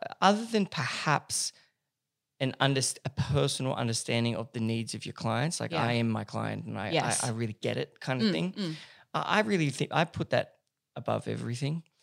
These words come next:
Speaker 1: Um,
Speaker 2: Yeah.
Speaker 1: because sometimes you know what your client wants, and, or you may even know how to give it to them better than they think that they can get
Speaker 2: Yeah.
Speaker 1: it in some way.
Speaker 2: For sure.
Speaker 1: But just to be sure, and also to give you more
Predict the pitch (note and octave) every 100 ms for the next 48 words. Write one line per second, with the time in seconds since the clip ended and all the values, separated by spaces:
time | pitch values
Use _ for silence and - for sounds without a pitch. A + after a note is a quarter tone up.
0 | _ _ - A2 G#2 G2+ F#2 - E3 D#3+
1 | D#3+ _ _ _ - - C#3 D#3 - G#3
2 | G3+ E3 C#3 B2+ - - _ _ _ _
3 | _ - _ D3+ C3+ D3+ C3+ C3 C3 B2
4 | A#2 G#2 _ _ _ _ - C3+ B2 -
5 | B2+ A#2 F#2+ B2+ D#3 - - G#2+ - C3
6 | B2+ D3 A#2 A#2 A2+ A2+ A2 A2 A2 A#2
7 | - A#2+ A2+ A2+ A2+ A2+ A2 A2 C3 A#2
8 | A2+ A2+ A#2 G#2+ F#3 G3 D3+ B2 A#2+ B2+
9 | B2 B2+ C#3 G3 - F#3 F3+ E3 E3+ -
10 | _ - D3 - - _ _ _ _ _
11 | - G#3 - E3+ C3 B2+ - - B2+ A#2
12 | C#3 G3 G3+ _ _ C3+ - D3 D3 D3
13 | B2 A2+ G#2+ G#2 A2+ B2+ C#3